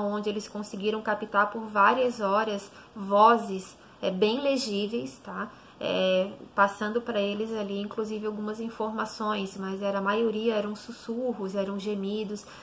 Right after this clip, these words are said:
eram vozes dizendo que eram pra eles saírem dali, ou vozes muito abafadas,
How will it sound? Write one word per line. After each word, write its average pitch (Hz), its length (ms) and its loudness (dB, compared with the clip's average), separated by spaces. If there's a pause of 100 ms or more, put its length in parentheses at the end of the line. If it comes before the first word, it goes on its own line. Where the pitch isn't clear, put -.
(120)
eram 196 260 2
vozes 208 420 2
dizendo 196 360 -4
que 202 100 -6
eram 196 180 -2
pra 202 200 -2
eles 226 340 2
saírem 202 500 -2
dali, 196 480 -2
ou 202 80 -2
vozes 196 360 -2
muito 220 260 -4
abafadas, 208 840 2